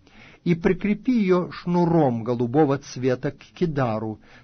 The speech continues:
так, чтобы она была на передней стороне кидара. И будет она на челе Аароновом, и понесет на себе Аарон недостатки приношений,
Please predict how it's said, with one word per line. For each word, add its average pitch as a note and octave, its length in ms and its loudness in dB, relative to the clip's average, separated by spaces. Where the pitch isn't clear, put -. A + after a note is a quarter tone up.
так, D#3 220 2
чтобы E3+ 280 0
она E3+ 200 4
была E3+ 240 2
на E3+ 100 0
передней D#3 480 2
стороне C#3 560 -2
кидара. A#2+ 640 -4
И C3 100 0
будет A#2+ 360 -2
она C#3 340 0
на E3+ 180 0
челе D#3+ 400 2
Аароновом, D3 960 0
и C3 80 -2
понесет C3 680 -2
на D#3 120 -2
себе C#3 580 -2
Аарон D3+ 600 2
недостатки C#3+ 800 -2
приношений, D#3 880 -2